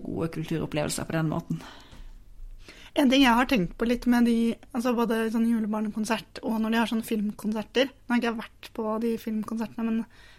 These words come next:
Speaker 2: tror jeg har skjønt konseptet, er om de tenker at det her server et helt annet publikum,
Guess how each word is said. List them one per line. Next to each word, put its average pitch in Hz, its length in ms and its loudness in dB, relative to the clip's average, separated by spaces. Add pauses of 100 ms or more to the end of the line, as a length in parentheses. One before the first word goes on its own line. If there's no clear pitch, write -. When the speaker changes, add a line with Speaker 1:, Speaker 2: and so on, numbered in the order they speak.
(200)
Speaker 2:
tror 233 140 0
jeg 233 80 0
har - 20 -6
skjønt 220 240 -4
konseptet, 233 400 -2
er 233 320 0 (800)
om 233 160 4
de 240 80 0
tenker 240 380 2
at 233 100 -2
det 220 80 2
her 226 240 0
server 220 460 0
et 233 100 -8
helt 240 240 -4
annet 220 300 -4
publikum, 220 420 -2